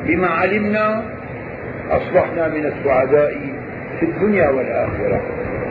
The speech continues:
يعني اليوم أنا ماني مهيئ درسي لأنه كنت جماعة يجوا أخذوني مدعو حتى الآن، حتى استطعت أنه أهرب منهم وجئت إليكم مباشرة.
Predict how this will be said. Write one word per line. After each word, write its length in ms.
يعني 320
اليوم 360
أنا 340
ماني 180
مهيئ 320
درسي 280
لأنه 280
كنت 260
جماعة 560
يجوا 260
أخذوني 560
مدعو 540
حتى 260
الآن، 340
حتى 180
استطعت 400
أنه 540
أهرب 380
منهم 460
وجئت 300
إليكم 580
مباشرة. 800